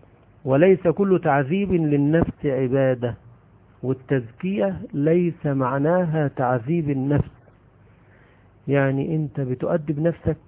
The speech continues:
وبتتصالح مع نفسك. أنت إيه؟ تؤدب نفسك وتتصالح مع نفسك، مثل ابنك، مش أنت عايز تأدبه وبتحبه، عايز يكرهك؟ لا.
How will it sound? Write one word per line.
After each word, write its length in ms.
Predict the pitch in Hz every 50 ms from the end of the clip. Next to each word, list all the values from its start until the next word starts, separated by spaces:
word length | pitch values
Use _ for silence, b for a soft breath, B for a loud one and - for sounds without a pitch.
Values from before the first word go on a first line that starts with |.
| _ - - - _ -
وبتتصالح 920 | 139 127 120 113 - - 131 - - _ - 175 165 160 160 135 113 - -
مع 200 | 139 120 117 120
نفسك. 600 | 123 120 123 - - - - - _ - - - - - _ _ _ _ _ _ _ _ _ _ _ _ _ _ _ _ _ _ _ _ _ _ _ _ _ _ _ _ _ _ _ _ _ _ _ _ _ _ _ _ _ -
أنت 160 | 147 143 139 147
إيه؟ 320 | 139 139 147 156 165 156 - - - _ _ _ _ -
تؤدب 600 | - 127 - 180 185 156 147 135 151 156 139 143
نفسك 460 | 147 165 180 175 - - - 185 175 180 - - - - - -
وتتصالح 880 | 147 139 131 - 139 - - - - - 202 208 202 185 175 143 - 151
مع 220 | 143 135 131 139
نفسك، 420 | 139 131 127 - - - 123 120 - - - - b b b b b b b b b b b b b
مثل 440 | 160 180 226 - - - 180 165 170 185
ابنك، 340 | 190 151 139 139 123 110 110 - - - - - - - -
مش 100 | - 170
أنت 100 | 147 156
عايز 160 | 165 180 165 -
تأدبه 420 | 165 151 139 139 185 190 214 202 - - - _ _ -
وبتحبه، 540 | - 147 143 - - - 151 127 110 104 107 107 _ _ _ _ _ _ _ - _ _ _ _ - - _ _ - _ _ _ - _ _ _ - -
عايز 220 | 143 165 175 147
يكرهك؟ 380 | 156 147 - 175 175 170 180 190 190 - - _ - _ _ - _ -
لا. 180 | 135 131 117 -